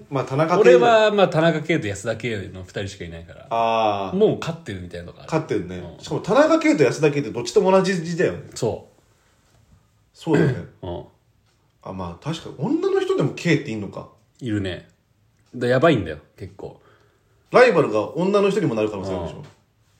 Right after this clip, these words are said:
Speaker 1: ケントは絶対男だもん。
Speaker 2: なんか、たまに、だから、あの、恵まれるの恵まれるでKって人もいる。
Speaker 1: あー、いるわ。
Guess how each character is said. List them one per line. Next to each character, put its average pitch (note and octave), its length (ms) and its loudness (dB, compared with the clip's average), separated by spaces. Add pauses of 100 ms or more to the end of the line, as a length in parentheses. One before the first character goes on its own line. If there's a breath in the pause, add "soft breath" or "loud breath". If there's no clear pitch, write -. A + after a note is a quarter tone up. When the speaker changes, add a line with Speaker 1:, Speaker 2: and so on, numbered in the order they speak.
(680)
Speaker 1:
ケ D4+ 160 0
ン D4+ 100 -2
ト A#2 120 2
は G2+ 100 -2
絶 C#3+ 220 2
対 G3+ 180 2
男 E3+ 320 -2
だ A2 80 2
も F2 60 -6
ん。 E2+ 80 -14 (580)
Speaker 2:
な A#2+ 120 -8
ん - 20 -8
か、 G2+ 40 -12
た D3 80 -4
ま G#3 120 4
に、 G#3+ 100 2
だ G3+ 80 6
か D3 80 2
ら、 G#2+ 60 0
あ - 20 -4
の、 F2 220 -8 (280)
恵 B2+ 140 0 (160)
ま G#3 140 4
れ G3 120 8
る F#3 100 4
の G#2 140 -2
恵 F#2+ 200 -4
ま G#2 140 -4
れ G#2 80 0
る - 40 -6
で D#2 80 -12
K G#2+ 220 -8
っ F2 40 -8
て - 120 -20
人 - 140 -14
も - 40 -14
い - 40 -10
る。 C3 40 -2
Speaker 1:
あ D3 140 0
ー、 D#3 120 4
い C#3+ 40 8
る D#3 140 6
わ。 G#2+ 280 2